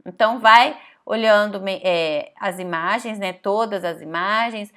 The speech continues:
Aí, por exemplo, essa daqui que tem a, é, todas as frutas,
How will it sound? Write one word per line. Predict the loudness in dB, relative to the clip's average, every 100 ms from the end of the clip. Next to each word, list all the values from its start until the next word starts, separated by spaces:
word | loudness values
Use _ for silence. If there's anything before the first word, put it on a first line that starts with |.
| -20 -8
Aí, | -6
por | -4 -4
exemplo, | -4 -4 -2
essa | -2 -2 -6
daqui | -8 -10 -12
que | -10
tem | -6 -6
a, | -6 -8
é, | -6 -4 -4
todas | -2 -2 0
as | -2 -2 -8
frutas, | -4 -4 -4 -8 -8 -12 _